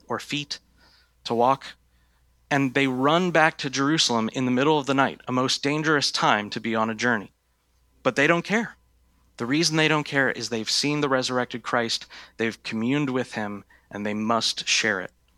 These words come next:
They're filled with God's revelation, and they've got to tell. They rose that same hour and returned to Jerusalem. This is a many, many mile journey, journey. This is a very dangerous thing that they're doing, and yet it's worth the risk.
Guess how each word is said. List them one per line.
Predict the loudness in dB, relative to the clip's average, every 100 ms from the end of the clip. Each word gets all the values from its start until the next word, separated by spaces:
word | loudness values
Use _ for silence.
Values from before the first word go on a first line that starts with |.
| _ _ -4
They're | -4
filled | -2 0 0 0 -4 _ -20 _ -6
with | -6 0
God's | 2 2 2
revelation, | 0 0 0 0 0 -2
and | -4 -6
they've | -2
got | 0
to | -2
tell. | -2 -2 -2 -2 -12 -4
They | 0
rose | 2 2 2 4
that | 4 4
same | 0 0 2
hour | 4 4 2
and | -2
returned | -6 -4 -4 -4
to | -4
Jerusalem. | -6 -6 -6 -6 -8 -12 -14 -4
This | 0
is |
a | 2
many, | 2 2 2 0 -4 _ -12
many | -4 0 0 2
mile | 2 2 2
journey, | 0 -2 -4 -12 _ -6
journey. | -2 0 -2 -10 -8
This | -6
is | -4
a |
very | -4 2 2 2
dangerous | 0 -2 0 -2 -2
thing | -2 -2
that | -2
they're | -4 -6
doing, | -6 -8 -10 -16 -20 -20 -6
and | -2 2
yet | 4 4 2 -6
it's | -6
worth | -2 -2 -2 -8 _
the | -8 -4
risk. | -2 -4 -6 -10